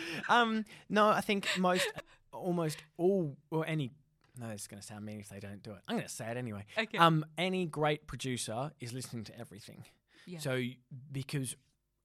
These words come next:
Speaker 1: if you think that you're the best by just listening to yourself, it, you, you're kidding yourself. But I think that's ac-, across any,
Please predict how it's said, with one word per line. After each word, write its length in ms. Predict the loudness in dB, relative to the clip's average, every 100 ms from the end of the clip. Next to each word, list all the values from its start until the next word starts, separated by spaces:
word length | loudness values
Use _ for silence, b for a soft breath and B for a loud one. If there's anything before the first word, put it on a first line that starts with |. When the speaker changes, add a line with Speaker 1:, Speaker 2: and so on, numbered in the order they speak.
| -12
Speaker 1:
if 60 | -2
you 100 | 0 0
think 140 | -2 -4
that 120 | -8
you're 200 | -2 -2
the 80 | -2 -4 -8
best 260 | -8 -6
by 140 | -6 -6 -8
just 120 | -8 -8
listening 320 | -8 -8 -10 -10
to 80 |
yourself, 520 | -8 -8 -10 -12 -14 -16
it, 100 | -18 -16 -16
you, 200 | -12 -12 -12
you're 80 | -12 -10
kidding 180 | -10 -10
yourself. 260 | -10 -12 -4
But 80 | -4
I 40 | -2
think 140 | -4
that's 220 | -6 -8
ac-, 200 | -14 -16 -16
across 320 | -8 -8 -8 -8
any, 420 | -4 -4 -4 -6